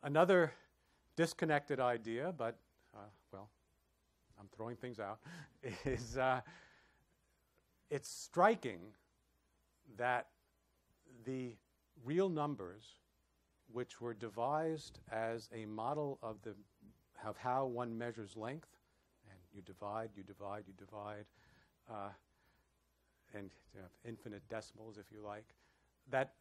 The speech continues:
even though those operations now seem hopelessly naive,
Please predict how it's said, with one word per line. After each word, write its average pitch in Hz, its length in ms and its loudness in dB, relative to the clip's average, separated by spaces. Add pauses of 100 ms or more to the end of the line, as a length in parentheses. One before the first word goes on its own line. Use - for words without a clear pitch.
(440)
even 214 280 2
though 175 160 8
those 160 240 6
operations 131 920 0
now 123 240 -2
seem 123 300 -4
hopelessly 156 600 -2
naive, 107 540 -4